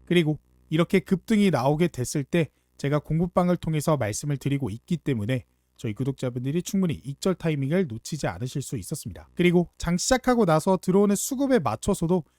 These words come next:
제가 관심 종목 공유해드리고 있고 역시나 오전 아홉 시 육 분에 버넥트 종목을 사월 이십사 일에 똑같은 날짜에 공유를 해드렸습니다. 자, 그래서 버넥트 같은 경우도 우리가 차트를 통해 살펴보시면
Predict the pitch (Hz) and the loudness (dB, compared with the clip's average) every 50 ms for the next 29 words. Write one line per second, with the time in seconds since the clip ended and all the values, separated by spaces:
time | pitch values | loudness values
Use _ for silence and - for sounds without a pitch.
0 | _ _ _ - 135 127 156 165 - - 139 135 - 185 165 185 175 175 170 - | _ _ _ -8 -4 -2 -2 -2 -2 -4 -6 -4 -4 -4 -2 0 0 0 0 -2
1 | - 151 151 165 170 151 170 165 160 135 101 98 _ - 180 165 143 _ _ _ | -2 -2 -2 0 0 0 0 -2 -2 -4 -6 -8 _ -2 -2 -2 -2 _ _ _
2 | _ _ _ _ - 113 107 - - 156 160 156 123 143 156 180 185 160 127 135 | _ _ _ _ -12 -12 -10 -6 -2 0 0 0 2 0 2 2 2 2 2 0
3 | 131 - - 143 143 147 - - 180 151 110 - _ _ _ _ - - - 147 | -2 -4 -4 -6 -6 -4 -2 0 0 0 0 -2 _ _ _ _ -10 -4 0 2
4 | 202 254 - - 254 220 - 208 196 180 170 156 147 226 254 269 254 _ _ _ | 2 2 2 0 -2 0 2 2 2 2 2 2 2 2 2 2 0 _ _ _
5 | _ - - 120 123 143 135 117 135 - - 190 - - 160 135 104 - - _ | _ -10 -4 -2 0 0 0 0 -2 -4 -6 -8 -4 -2 -2 -2 -2 -6 -10 _
6 | _ - - 190 - 262 233 - 247 233 190 165 - 170 156 147 - - 135 135 | _ -12 -10 -4 -4 -4 -2 0 2 2 2 2 2 0 -2 -2 -2 -4 -2 -2
7 | 139 143 143 160 170 190 190 170 - - 113 92 - - - 151 160 170 180 - | 0 0 0 0 2 0 0 0 -4 -8 -12 -12 -10 -6 -4 -2 0 0 0 0
8 | 180 - - - 190 214 262 - - 285 269 262 - - 254 240 247 240 233 226 | -2 -6 -2 0 2 2 2 0 0 2 2 2 2 2 0 2 2 2 4 4
9 | 226 233 233 220 175 156 151 170 175 - - 220 - - 240 202 214 214 208 - | 4 4 4 4 4 2 2 0 0 -2 -4 -6 -2 -2 -2 0 2 0 0 0
10 | 233 - - 226 180 156 - - 190 196 165 95 | -2 -2 -2 -2 -2 -2 -2 0 0 0 0 -2